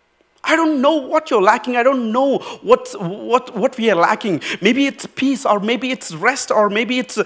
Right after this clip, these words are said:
it's, it's, it's, it's something that you've been praying, or maybe it's something. But, but I pray that, I pray that we open ourselves, uh, to God and then ask him, "Holy Spirit, what's your way of life in this one?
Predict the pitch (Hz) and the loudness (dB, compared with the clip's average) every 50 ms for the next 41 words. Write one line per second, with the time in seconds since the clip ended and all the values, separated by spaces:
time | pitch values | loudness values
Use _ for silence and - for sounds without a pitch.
0 | - - 240 - 208 214 - - - 220 214 190 196 - - 196 - 208 190 - | -2 -4 0 4 4 4 4 2 -2 0 0 0 0 0 -4 0 2 2 2 2
1 | - - - 196 190 190 - - - 254 240 233 - 254 240 226 240 - - 233 | -2 0 0 0 2 2 0 0 0 0 0 -2 -4 0 2 2 2 2 0 -2
2 | 180 190 220 214 220 - - 247 262 254 247 196 196 196 175 202 240 220 254 247 | -2 -2 -2 -4 -2 4 4 6 6 6 6 6 6 6 4 2 0 0 -2 -4
3 | - - - - - 254 - - 269 233 190 - - - - - 175 165 277 277 | -6 -2 0 2 2 2 0 0 0 0 0 0 -4 -6 -8 -4 0 2 2 2
4 | 277 - - - - _ _ _ _ _ - _ _ _ _ - - _ _ 196 | 2 -2 -10 -20 -20 _ _ _ _ _ -20 _ _ _ _ -20 -20 _ _ -10
5 | 190 226 233 - - 220 - - - - 233 247 269 277 262 202 190 165 - - | -6 -4 -2 0 0 0 -2 -4 -8 -8 -4 -4 -2 -2 -2 0 -2 -2 -2 -4
6 | - - - - - 220 226 226 - 247 269 233 254 185 185 208 220 208 - 233 | -12 -20 -12 -2 0 0 0 0 0 0 4 4 4 2 2 0 0 4 4 4
7 | 254 247 - 254 262 233 214 - - - 233 226 - - - - - - _ - | 4 4 2 2 2 2 2 0 0 2 2 2 2 -2 -6 -14 -16 -6 _ 0
8 | 175 151 131 - - - - - - 208 170 139 135 190 214 226 233 226 208 185 | 0 0 -2 -6 -12 -14 -8 -4 -4 -4 -4 -4 -2 0 2 2 2 2 2 2
9 | 175 165 - - 196 214 240 240 - - - 208 170 165 156 240 240 233 214 190 | 2 0 0 0 0 0 0 0 -2 -2 0 0 0 4 6 6 6 6 4 0
10 | - - 214 196 190 160 143 135 - - - - - 190 226 - - - 240 214 | 0 2 2 4 4 4 2 0 -2 -4 -8 -4 -2 -2 -2 -2 0 2 2 2
11 | 190 156 139 165 185 220 233 214 - - 151 151 185 196 - 190 165 147 143 151 | 2 2 4 6 8 8 8 6 4 4 4 4 4 4 2 -2 -2 -2 -4 -6
12 | - - 139 120 113 107 | -6 -6 -8 -8 -8 -10